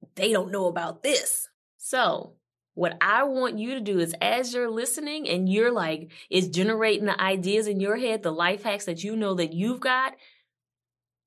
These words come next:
log on to our Instagram account at Her Space Podcast and share with us what your life hacks are. And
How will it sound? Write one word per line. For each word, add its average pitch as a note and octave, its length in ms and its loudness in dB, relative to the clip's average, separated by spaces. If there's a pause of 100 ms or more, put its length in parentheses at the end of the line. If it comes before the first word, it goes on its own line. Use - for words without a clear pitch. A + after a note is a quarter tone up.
(420)
log G#3 380 4
on C4 140 2
to C4 140 2
our G3 220 6
Instagram C4 580 0
account C4+ 540 -2
at E3+ 180 2
Her G3+ 180 -2
Space A#3 280 -4
Podcast D4 640 2 (500)
and F3+ 680 2 (320)
share D4+ 600 4
with D4+ 320 0
us D#3 420 0
what G3+ 720 0
your G#3+ 840 2
life E3 360 0
hacks D3 300 -4
are. - 300 -6 (440)
And F3 480 2